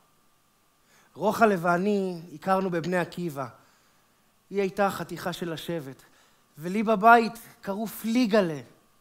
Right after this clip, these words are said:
עד שסוף סוף קיבלנו מכשיר טלפון ומישהו מהכיתה התקשר, אמא שלי צעקה בבית, "פליגלה, רוצים אותך בטלפון." אז הכרחתי אותם להפסיק לקרוא לי ככה. היום אני מביט בראי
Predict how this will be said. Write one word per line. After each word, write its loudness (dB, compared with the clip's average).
עד 0
שסוף 0
סוף -4
קיבלנו 2
מכשיר -4
טלפון -2
ומישהו -2
מהכיתה -2
התקשר, -2
אמא 0
שלי -2
צעקה 6
בבית, 6
"פליגלה, 10
רוצים 2
אותך 4
בטלפון." 4
אז -2
הכרחתי 4
אותם 2
להפסיק 0
לקרוא 4
לי 2
ככה. -4
היום -4
אני 2
מביט 0
בראי -4